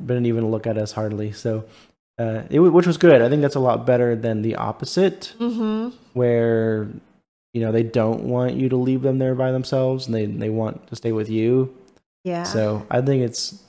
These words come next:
Speaker 1: good and helps them be a little bit more independent. And, you know, obviously he needs the social aspect, and hopefully he'll learn some more things there too. Although the first day we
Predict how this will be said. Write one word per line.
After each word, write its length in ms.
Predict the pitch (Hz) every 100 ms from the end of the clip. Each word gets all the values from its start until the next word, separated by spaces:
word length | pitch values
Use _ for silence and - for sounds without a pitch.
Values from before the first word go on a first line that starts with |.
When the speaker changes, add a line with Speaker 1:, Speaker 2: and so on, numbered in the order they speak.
| _
Speaker 1:
good 260 | 117 143 -
and 260 | 120 113
helps 220 | 127 117 -
them 100 | 113
be 80 |
a 60 | 113
little 160 | 113 113
bit 40 |
more 160 | 113 110
independent. 500 | - 151 160 135 - - - _ _ _ _
And, 380 | 117 117 110 110 - _
you 80 | 117
know, 80 | 110
obviously 280 | 107 -
he 100 | 110
needs 260 | 117 113 -
the 100 | 113
social 400 | - 135 127 131
aspect, 580 | 123 113 - 120 117 -
and 360 | 104 101 95 117
hopefully 260 | 117 123
he'll 140 | 113 113
learn 500 | 123 123 120 123 -
some 140 | - 123
more 160 | 123
things 520 | 120 123 120 120 117 -
there 200 | 120 117
too. 460 | - 170 170 160 - _ _ _ _ _ _
Although 200 | 135 143
the 80 | 143
first 240 | 143 185 -
day 140 | 202
we 320 | 180 165 135